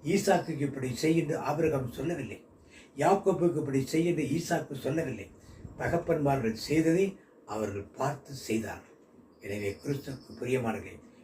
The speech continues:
இதை பார்த்து கொண்டிருக்கும் குடும்பத்தார், முக்கியமாக ஆண்கள், நாம்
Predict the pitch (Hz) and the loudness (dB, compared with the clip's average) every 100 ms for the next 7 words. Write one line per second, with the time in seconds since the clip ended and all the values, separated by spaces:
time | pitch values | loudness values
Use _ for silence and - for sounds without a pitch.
0 | - 143 127 117 - - - 151 131 117 | -12 -4 -2 -2 -2 0 0 -2 -2 -4
1 | 117 110 107 135 139 131 120 - - - | -4 -6 -8 -2 0 0 -2 -10 -16 -20
2 | - - - 135 165 147 135 110 - - | -20 -20 -10 -6 2 2 2 0 -6 -4
3 | 147 - - - - - - - - - | -2 -2 -6 -16 -20 -20 -20 -20 -20 -12
4 | 110 113 | -4 -4